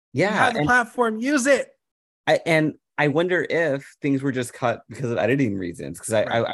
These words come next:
Speaker 2: would, I want, I wonder, I wonder what,
Speaker 1: Or
Speaker 2: what could have been said.
Speaker 1: or it's cut for what she's gonna say next.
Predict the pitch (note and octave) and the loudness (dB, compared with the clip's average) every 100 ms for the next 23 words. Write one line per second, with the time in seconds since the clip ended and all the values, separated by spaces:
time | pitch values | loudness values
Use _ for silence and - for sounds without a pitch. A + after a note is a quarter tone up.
0 | A#2 B2 - A2+ A2+ - A#2 A#2+ B2+ B2 | -2 -2 0 0 -2 -2 -2 0 0 0
1 | B2 A#2+ - _ _ _ _ _ _ _ | 0 -2 -8 _ _ _ _ _ _ _
2 | _ _ _ _ - C3+ C#3+ F3+ A3 E3 | _ _ _ _ -4 -2 2 4 6 6
3 | D3 C#3+ - _ _ B2+ C3+ A#2+ A2 - | 2 -4 -14 _ _ -8 -4 -4 -4 -4
4 | F2+ - - _ _ _ _ _ - A3+ | -6 -6 -16 _ _ _ _ _ -4 0
5 | A3+ F#3 E3+ - G3 C#3+ - F3 D3+ - | 2 2 -2 -4 -6 -6 -10 -6 -6 -6
6 | D3+ C#3+ C#3 C#3 C3+ A2+ - - - | -8 -8 -6 -4 -4 -6 -8 -12 -14